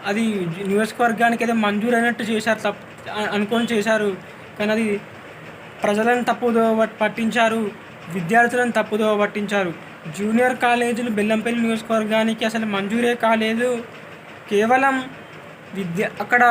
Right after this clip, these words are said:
జూనియర్ కాలేజ్ మంజూరు కోసం ప్రభుత్వం ఒక ఇంటర్మీడియట్ జిల్లా విద్యాశాఖ అధికారి నుంచి ఒక కమిటీ వేయడం జరిగింది. అంతేగాని ద-, సాధ్యాసాధ్యాలపైన కమిటీ వేయడం జరిగింది. కానీ ఇక్కడ ఉన్న కాంగ్రెస్ పార్టీ నాయకులు,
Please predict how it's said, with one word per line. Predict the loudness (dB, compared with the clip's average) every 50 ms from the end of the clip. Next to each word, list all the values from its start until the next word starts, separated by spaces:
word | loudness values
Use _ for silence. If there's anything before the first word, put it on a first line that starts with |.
| 6 4 0 -4 -10 -12 -10 -6
జూనియర్ | -2 0 2 4 4 2 4
కాలేజ్ | 4 4 4 6 4 4 2 2 2
మంజూరు | 2 2 4 4 2 2 0 0 -2
కోసం | -2 0 0 0 0 0 -2 -2 -2 -4 -6 -8 -12 -16 -18 -10 -4 0
ప్రభుత్వం | 0 2 2 0 -2 -2 0 0 0 0 0 -2 -6 -12 -16 -18 -20 -20 -20 -18 -18 -18 -10 -4 -4
ఒక | -2 2 4 4 4 4 2 0 -2
ఇంటర్మీడియట్ | -4 -2 0 2 2 2 2 2 2 4 4 4 4 4 2 -6 -10 -10 -12 -10 -8
జిల్లా | -4 -2 0 2 6 6 8 8 8 6 4 0 -2
విద్యాశాఖ | -4 -4 2 4 4 4 6 6 4 4 4 4
అధికారి | 2 2 2 2 2 2 4
నుంచి | 2 0 0 -2
ఒక | -4 -4
కమిటీ | 0 0 0 0 0 -2 0
వేయడం | 0 2 2 4 2 2
జరిగింది. | 2 2 2 2 2 0
అంతేగాని | 0 0 0 0 2 4 4 2 2 2 0 -2 -4 -8 -14 -20 -20 -20 -20 -20 -20 -20 -20 -20 -20 -20 -20 -18 -18 -16 -12 -8
ద-, | -6 -6 -6
సాధ్యాసాధ్యాలపైన | -4 0 2 2 4 4 2 2 4 4 2 4 4 4 2 2 2 2 2 0 2
కమిటీ | 2 2 2 0 0 0
వేయడం | 2 2 2 2 2 2
జరిగింది. | 2 0 0 0 -2 -2 -4 -6 -8 -10 -12 -16 -18 -18 -8 -2 2
కానీ | 2 2 2 2
ఇక్కడ | -2 -2 -4 -2 0 0 2
ఉన్న | 2 2 0
కాంగ్రెస్ | 0 2 0 2 2 2 0 2 2
పార్టీ | 2 2 2 2
నాయకులు, | 0 0 2 2 0 0 -2 -4 -2 -2